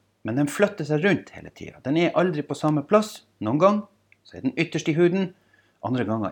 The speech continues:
er den inne i hjertet. Noen ganger er den knøttelita, nesten uunnselig, bare en liten irritasjon som ligger og, og skaper noe sånn der et eller annet. Mens noen ganger så er den så stor og betent og ond,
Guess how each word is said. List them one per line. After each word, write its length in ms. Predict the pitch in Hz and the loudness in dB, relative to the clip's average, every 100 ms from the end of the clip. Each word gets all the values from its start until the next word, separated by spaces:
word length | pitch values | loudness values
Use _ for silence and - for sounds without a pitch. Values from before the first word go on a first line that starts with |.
| 101 | -6
er 80 | 90 | -8
den 160 | 82 - 110 | -10 -12 -10
inne 320 | 101 87 - | -8 -10 -14
i 140 | 87 | -18
hjertet. 400 | 90 - - - _ _ _ _ _ - | -20 -18 -20 -20 _ _ _ _ _ 0
Noen 160 | 180 | 4
ganger 240 | 185 117 147 | 4 2 0
er 60 | |
den 140 | 127 110 | 0 -2
knøttelita, 880 | 151 156 - - 92 120 - 135 131 - - | 0 -2 -4 -10 -6 -6 0 2 2 -2 -12
nesten 300 | - - - | -10 -10 -10
uunnselig, 720 | 90 80 80 101 98 90 87 - _ | -10 -10 -8 -6 -4 -4 -6 -8 _
bare 220 | - 92 | -6 -4
en 60 | 90 | -4
liten 280 | 107 113 87 | -6 -6 -8
irritasjon 580 | 85 82 - - 127 95 | -10 -10 -12 -6 -4 -6
som 160 | - 78 | -10 -18
ligger 280 | 87 - - | -18 -16 -18
og, 80 | - - - | -20 -20 -16
og 120 | - - | -14 -2
skaper 400 | - 131 - - | 2 2 -2 -14
noe 100 | - | -16
sånn 160 | - | -14
der 140 | 87 - | -12 -6
et 220 | - - | -6 -4
eller 160 | 135 151 | 0 2
annet. 300 | 170 160 - _ _ _ _ _ _ | 2 0 -8 _ _ _ _ _ _
Mens 140 | - - | -12 -2
noen 160 | 139 117 | 0 0
ganger 320 | 98 92 90 _ _ _ _ - | -4 -6 -10 _ _ _ _ -14
så 80 | |
er 80 | 95 | -10
den 120 | 101 | -8
så 120 | - 147 | -6 -8
stor 420 | - 156 95 80 - _ _ _ | -6 -4 -4 -8 -16 _ _ _
og 60 | 82 | -18
betent 640 | - - 113 82 - _ - - | -18 -10 -10 -10 -16 _ -20 -14
og 140 | - 110 | -10 -8
ond, 220 | 87 78 | -8 -10